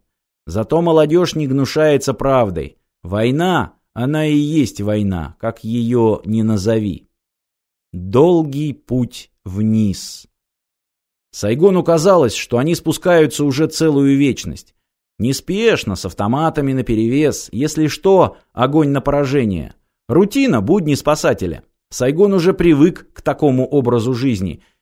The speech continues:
И для Фиделя с Че это норма, а вот за старика он опасался. Не то чтобы тот сильно сдал,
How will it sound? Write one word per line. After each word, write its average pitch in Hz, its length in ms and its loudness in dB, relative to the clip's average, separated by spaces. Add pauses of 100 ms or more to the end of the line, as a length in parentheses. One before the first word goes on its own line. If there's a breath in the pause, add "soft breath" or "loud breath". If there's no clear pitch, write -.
И 160 120 -2
для 214 180 2
Фиделя 160 520 4
с 131 80 -6
Че 135 280 -2
это 127 280 -2
норма, 113 480 0
а 101 220 -2
вот 143 220 -2
за 147 120 -2
старика 139 560 0
он 143 220 0
опасался. 92 840 -6 (440)
Не 196 120 0
то 254 200 -2
чтобы 175 320 2
тот 202 240 2
сильно 170 400 -2
сдал, 131 520 0